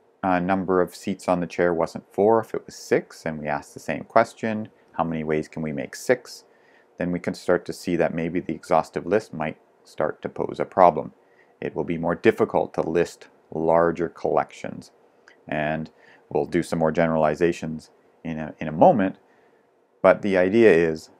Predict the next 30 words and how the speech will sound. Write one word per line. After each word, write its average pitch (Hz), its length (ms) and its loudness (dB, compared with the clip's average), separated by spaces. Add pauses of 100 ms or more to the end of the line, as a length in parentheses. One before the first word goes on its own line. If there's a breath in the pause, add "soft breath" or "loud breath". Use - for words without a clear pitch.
that 78 260 -2
as 98 320 4
we 98 120 -2
start 90 340 0
to - 80 -8
increase 82 380 -4
this 80 200 -6
number, 101 640 2
exhaustive 95 760 0
listing 104 440 -4
of 85 140 -8
all 92 360 -4
options, 131 680 -8 (1000 loud breath)
that's 104 220 4
gonna 113 180 0
be 101 120 -6
troublesome. - 540 2 (280)
So - 140 0
let's 110 240 4
see 156 160 -4
if 143 100 -2
we 127 80 -4
can 113 140 -6
think 110 220 -6
of 107 100 -6
a 104 40 2
way 92 240 2
to 87 80 0
count - 600 -10
them 82 320 -6